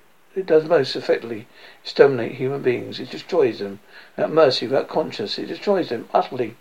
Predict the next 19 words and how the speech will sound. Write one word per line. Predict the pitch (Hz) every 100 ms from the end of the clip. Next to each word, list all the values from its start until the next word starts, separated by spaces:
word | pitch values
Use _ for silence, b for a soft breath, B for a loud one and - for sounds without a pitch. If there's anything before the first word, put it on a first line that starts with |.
| B B -
completely, | - 190 - - 139 -
it | -
destroys | - - 185 143
them. | 127 104 - _
Doc-, | 185 - - _
Dalek. | - 156 127 - - b b b b b -
T-, | - - - -
trying | - 180 156
to | 139
down, | 147 139 139 - - _ _ -
drown | 175 156
out | -
the | -
Dalek. | 151 117 107 - B B B B _ _ _ _ _ -
Doctor, | 180 - - 113 - B B B
I | 160
am | 208
your | 208
servant, | 208 202 175 131